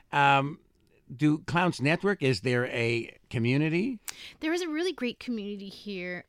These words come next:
Speaker 2: um, that is slowly coming together from the French and the English, uh, worlds,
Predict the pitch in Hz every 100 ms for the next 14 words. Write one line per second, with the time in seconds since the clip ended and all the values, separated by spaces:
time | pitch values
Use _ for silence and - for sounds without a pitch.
0 | _ 208 202 202 220 208 196 226 - -
1 | 254 269 294 277 269 226 214 208 208 190
2 | 180 - 208 196 - 214 - 208 196 -
3 | 190 185 190 175 - - - - _ _
4 | _ _ _ _ _ _ 185 - 175 156
5 | 151 _ _ _ - - 190 180 165 120
6 | 156 175 -